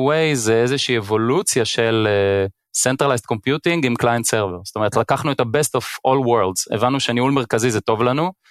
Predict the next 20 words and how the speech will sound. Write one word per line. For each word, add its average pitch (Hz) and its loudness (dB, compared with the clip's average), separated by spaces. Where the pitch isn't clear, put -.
ל-maintenance, 131 0
downtime, 120 0
עדכונים, 110 -4
security, 117 -2
whatever, 113 0
policies. 139 0
מצד 120 -2
שני, 143 0
הבנו 117 -2
שיש 104 -6
דיווייסים, 110 -2
דפדפן, 98 -2
מובייל, 110 0
זה, 110 0
אנשים 104 -6
ניגשים, 110 -4
אה, 98 2
מכל 107 -2
מקום, 113 -2
מכל 110 -2